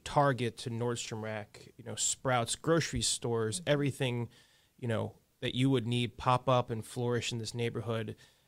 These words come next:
Speaker 1: actually, I think makes Brewers Hill a little bit more desirable because it actually, from certain places in Canton, it's, it's a shorter walk if you
Speaker 2: Yeah.
Speaker 1: really wanna walk. I mean, if you're gonna be going to three, four stores, I don't think you can carry, like, twenty bags from Target to your house, but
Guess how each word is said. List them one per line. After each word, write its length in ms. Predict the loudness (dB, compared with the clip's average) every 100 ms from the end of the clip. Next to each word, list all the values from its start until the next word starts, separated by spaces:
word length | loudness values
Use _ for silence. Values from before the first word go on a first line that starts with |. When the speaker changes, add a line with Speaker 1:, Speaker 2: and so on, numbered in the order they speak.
| 2
Speaker 1:
actually, 360 | 4 4 6
I 60 | 6
think 240 | 6 2
makes 320 | 2 0 0 -4
Brewers 600 | -6 0 4 4 4 2
Hill 180 | 4 4
a 20 |
little 120 | 2
bit 160 | 0 -2
more 140 | -4
desirable 680 | -4 -4 -2 2 2 2 0
because 480 | -2 -6 4 6 6
it 80 | 4
actually, 480 | -4 -6 -8 -8 -10
from 280 | -10 -8 -8 -4
certain 340 | -2 -2 -4
places 440 | -6 -4 -4 -4 -8
in 100 | -10
Canton, 380 | -6 -6 -4 -6
it's, 440 | -6 -4 -6 -6 -14 _ _ -8
it's 100 | -2
a 40 |
shorter 340 | 0 2 2 2
walk 600 | 2 2 0 -6 -16 -20 _ _
if 100 | -2
you 80 | 2
Speaker 2:
Yeah. 80 | 6
Speaker 1:
really 220 | 6 6
wanna 240 | 2 0 -2
walk. 420 | 2 2 2 -2
I 20 |
mean, 160 | -6 -4
if 100 | -4
you're 100 | -2
gonna 180 | 0 0
be 280 | 0 -2 -6 -4
going 160 | -4
to 60 | -4
three, 180 | -4 -6
four 240 | -4 -8
stores, 420 | -8 -4 -2 -2 -4
I 40 |
don't 120 | -6
think 140 | -6 -10
you 80 |
can 100 | -14 -10
carry, 280 | -4 -4
like, 180 | -2 -6
twenty 260 | -4 -4 -2
bags 300 | -4 -6 -6
from 140 | -10
Target 380 | -8 -6 -6 -8
to 80 | -12
your 100 | -6
house, 360 | -4 -4 -6 -8
but 160 | -6